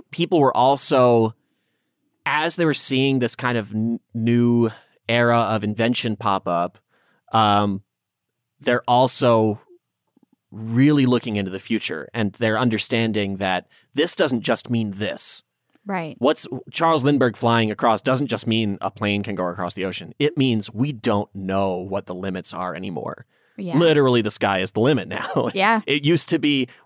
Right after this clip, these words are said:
Speaker 1: ten feet was the limit, and now the sky is the
Speaker 2: <laughs>
Speaker 1: limit.
Speaker 2: Right. Well, and it had a little bit of space race, I think, um,
Speaker 1: Oh, sure. Yeah, yeah.
Speaker 2: energy, because France was also trying really
Speaker 1: Yep.
Speaker 2: hard to be the fir-, you know, so it was kind of a
Speaker 1: Yep.
Speaker 2: little bit of a race to which country was gonna,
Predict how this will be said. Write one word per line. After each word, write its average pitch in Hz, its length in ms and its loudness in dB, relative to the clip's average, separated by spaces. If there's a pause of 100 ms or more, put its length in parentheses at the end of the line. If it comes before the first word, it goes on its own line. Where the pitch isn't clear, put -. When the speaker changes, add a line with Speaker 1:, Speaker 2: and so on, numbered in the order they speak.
(160)
Speaker 1:
ten 143 240 0
feet 160 240 -4
was 135 140 -2
the 131 80 0
limit, 117 380 0 (220)
and 123 140 0
now 131 240 2
the 131 120 0
sky 113 380 0
is 98 160 -8
the 113 100 -10
Speaker 2:
<laughs> - 0 -
Speaker 1:
limit. 311 340 6
Speaker 2:
Right. 302 800 4 (440)
Well, 311 120 6
and 349 240 4
it 359 60 4
had 330 140 4
a 294 60 4
little 415 240 4
bit 311 100 4
of 247 80 4
space - 460 0
race, 277 460 0
I 254 100 -2
think, 269 480 0
um, 220 260 0
Speaker 1:
Oh, - 60 2
sure. 131 260 4
Yeah, 123 220 4
yeah. 113 260 2
Speaker 2:
energy, 254 440 4
because 214 400 -2
France 196 480 -4
was 202 120 -6
also 214 220 -2
trying 220 260 -2
really 220 140 -2
Speaker 1:
Yep. 202 100 2
Speaker 2:
hard 226 280 2
to 226 80 -10
be 240 80 -6
the 226 80 -8
fir-, 226 260 -2
you 226 140 0
know, 185 240 2
so 220 180 0
it - 40 -4
was 220 180 -6
kind 262 200 2
of 254 80 0
a 220 40 2
Speaker 1:
Yep. - 80 0
Speaker 2:
little 302 180 4
bit 277 140 4
of 269 40 2
a 269 60 4
race 254 440 4
to 226 180 2
which 226 280 -2
country 247 440 0
was 233 220 2
gonna, 226 280 0